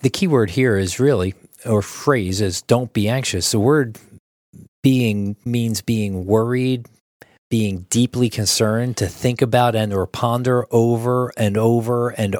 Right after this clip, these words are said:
over on such a thing. Um, yeah, right. When you're in financial straits, when you're in financial troubles,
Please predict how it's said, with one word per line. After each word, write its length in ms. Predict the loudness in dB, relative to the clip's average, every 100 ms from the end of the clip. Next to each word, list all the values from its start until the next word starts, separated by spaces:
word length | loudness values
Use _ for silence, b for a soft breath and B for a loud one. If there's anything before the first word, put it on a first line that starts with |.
| 4
over 580 | 6 4 0 -4 -6 -10 _ _ _ _
on 160 | 0 2
such 300 | 2 0 0
a 60 | 0
thing. 340 | 0 0 -2 B B B -2
Um, 340 | 0 0 -2 -2
yeah, 200 | 0 2
right. 300 | 0 -2 -8 _ _ _ _ b b b _ _ _ _
When 200 | 4 4
you're 120 | 4 0
in 80 | 0
financial 580 | 0 2 0 -2 0
straits, 500 | 0 0 2 2 2 -2
when 120 | -2
you're 120 | -2
in 140 | -2
financial 760 | -2 -2 0 0 -2 0 0 -2 B B B
troubles, 560 | 4 4 4 0 -4